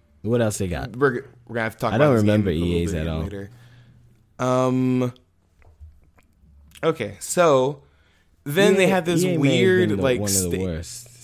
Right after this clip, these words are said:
Speaker 1: so I, <laughs> I don't remember it much at all.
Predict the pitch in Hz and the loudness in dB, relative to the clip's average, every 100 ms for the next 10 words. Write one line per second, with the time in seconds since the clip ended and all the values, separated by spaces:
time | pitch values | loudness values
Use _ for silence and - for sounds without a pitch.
0 | - 90 76 - 95 104 - 110 - 110 | -12 -10 -10 -10 -10 -10 -10 -12 -8 -8
1 | 95 95 95 90 71 - 87 82 - 80 | -8 -8 -8 -8 -10 -10 -12 -12 -12 -12
2 | 80 73 | -10 -12